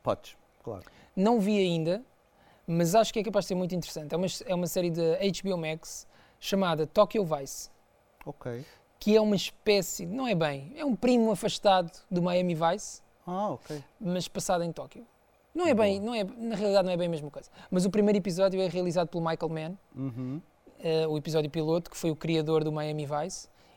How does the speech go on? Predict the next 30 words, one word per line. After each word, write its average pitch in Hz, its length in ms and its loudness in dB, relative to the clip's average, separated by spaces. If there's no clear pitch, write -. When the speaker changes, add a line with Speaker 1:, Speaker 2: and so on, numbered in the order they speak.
Speaker 2:
Só - 220 -8
que 202 100 -4
esta 185 160 -4
passa-se - 320 -2
em 170 60 -2
Tóquio 196 440 0
e 190 160 -2
é 185 40 -2
capaz 190 240 -4
de - 60 -10
ser 190 60 -6
Speaker 1:
Agora, 185 160 2
por 180 100 -6
Speaker 2:
interessante. 160 40 -10
Speaker 1:
falares 175 300 2
em 160 100 0
Tóquio, 117 320 -2
vem 160 300 -2
aí 165 60 -2
a 160 40 -6
Casa 151 300 -6
de - 60 -18
Papel, 143 560 -4
eh, 139 220 -6
Speaker 2:
Oh, 185 60 4
Speaker 1:
na 151 60 0
Speaker 2:
puto, 160 140 -4
Speaker 1:
Coreia. 156 300 2
Speaker 2:
não, 139 160 -8
puto, - 340 -18